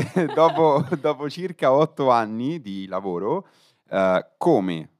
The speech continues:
direttore creativo, Alessandro Michele ha abbandonato, eh, la guida creativa di Gucci.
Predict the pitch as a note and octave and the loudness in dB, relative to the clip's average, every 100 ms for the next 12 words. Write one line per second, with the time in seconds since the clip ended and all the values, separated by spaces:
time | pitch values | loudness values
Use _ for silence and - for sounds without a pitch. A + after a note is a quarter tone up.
0 | _ F#2+ A2 G#2 G#2 C3+ G2+ F#2+ A#2 B2 | _ -10 -6 -4 -4 -4 -4 -4 -6 -6
1 | B2+ A2 F2 A2+ F3 - G2+ G#2 C3+ D#3 | -6 -8 -6 -4 -4 -4 -6 -6 -6 -6
2 | G2 F#2 F2+ F2+ G#2 D#3+ G#3 A2 D2+ D#2+ | -6 -6 -10 -10 -8 -8 -8 -10 -10 -10
3 | B2+ - _ A2+ - _ A2 G#2+ C#3+ D3 | -10 -12 _ -4 -4 _ -10 -4 -4 -4
4 | D3+ F#3 A#2 D2+ D#2 G2+ C#3 E3 - F2+ | -4 -4 -4 -8 -10 -6 -4 -6 -8 -10
5 | E2+ E2 D#2+ D#2 D#2 D#2 - C3+ G#2+ D#2+ | -8 -8 -10 -10 -12 -14 -10 -8 -8 -12
6 | F#2 B2 C3+ C3 F2 D#2+ G2 A#2 _ _ | -12 -8 -8 -10 -12 -6 -4 -4 _ _
7 | - A3+ - - - | -12 -12 -12 -18 -20